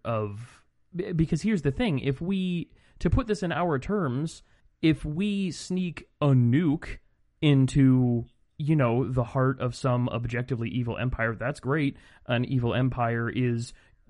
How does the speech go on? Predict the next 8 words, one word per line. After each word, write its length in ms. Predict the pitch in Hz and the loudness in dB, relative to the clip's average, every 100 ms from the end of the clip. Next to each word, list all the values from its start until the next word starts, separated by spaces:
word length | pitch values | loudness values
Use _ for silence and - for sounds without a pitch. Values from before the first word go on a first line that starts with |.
| 135 131 | -14 -10
ten 440 | 175 160 143 139 131 | -6 -4 -2 -4 -6
evil 380 | 139 127 123 120 | -6 -2 -2 0
nobles 640 | 123 139 123 120 117 - | 2 2 0 -2 -4 -8
to, 440 | - 127 113 113 113 | -4 -2 -2 -4 -6
what, 360 | 120 120 104 - - 120 - | -4 -4 -4 -8 -12 -10 -4
a 120 | 123 | -4
hundred 640 | - 131 127 120 117 113 - | -4 -2 -2 -2 -4 -6 -8
innocent 480 | 131 123 117 120 110 | -6 -6 -4 -8 -10